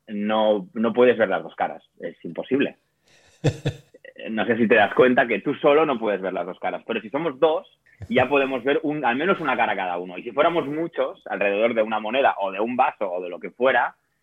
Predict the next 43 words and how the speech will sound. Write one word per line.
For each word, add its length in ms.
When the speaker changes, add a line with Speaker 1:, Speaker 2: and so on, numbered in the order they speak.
Speaker 1:
podríamos 460
ver 240
toda 680
la 120
cosa 240
en 80
cuestión, 420
¿no? 100
Speaker 2:
Sí. 100
Speaker 1:
Y 40
yo 120
creo 160
que 100
de 140
eso 220
va 160
el 100
teatro, 340
¿no? 160
De 240
juntarse 460
en 60
comunidad 640
para 220
con 180
todas 240
esas 200
visiones 540
individuales 640
generar 240
una 100
visión 340
conjunta, 680
colectiva, 760
de 160
un 220
tema 460
o 180
de 120
lo 120
que 120
sea, 360
¿no? 240